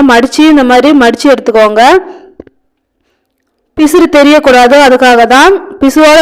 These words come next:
நம்ம வச்சு நம்ம லேஸ் வச்சு தைச்சோம்னா கஸ்டமர் வந்து தெக-,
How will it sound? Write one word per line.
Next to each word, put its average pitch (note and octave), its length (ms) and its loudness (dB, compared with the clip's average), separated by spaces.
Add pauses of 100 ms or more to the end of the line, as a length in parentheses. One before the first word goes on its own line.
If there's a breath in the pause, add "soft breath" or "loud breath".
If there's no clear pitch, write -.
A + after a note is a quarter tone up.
நம்ம C#4 180 2 (100)
வச்சு B3 180 -2 (100)
நம்ம B3 160 0 (340)
லேஸ் C#4 260 0
வச்சு B3+ 240 -4
தைச்சோம்னா A#3+ 460 -2 (560 loud breath)
கஸ்டமர் C4+ 500 0
வந்து C4+ 160 0 (260)
தெக-, B3 220 0